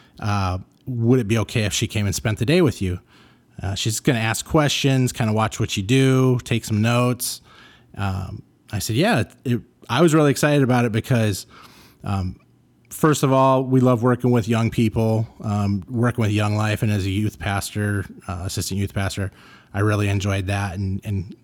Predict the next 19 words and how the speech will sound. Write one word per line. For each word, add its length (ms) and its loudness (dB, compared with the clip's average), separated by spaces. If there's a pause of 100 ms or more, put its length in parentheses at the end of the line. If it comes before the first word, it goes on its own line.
(520)
kinda 220 -2
getting 280 -4
that 220 -2
view 340 -2
of 140 -4
the 60 -4
world, 420 -4 (360)
uh, 100 -14
because 440 -8 (140)
I'm 160 -2
old 260 -6
now. 300 -2 (760)
But 480 0 (920)
also, 680 4
it 80 2
was 140 4
really 280 6
cool 300 4
because 640 0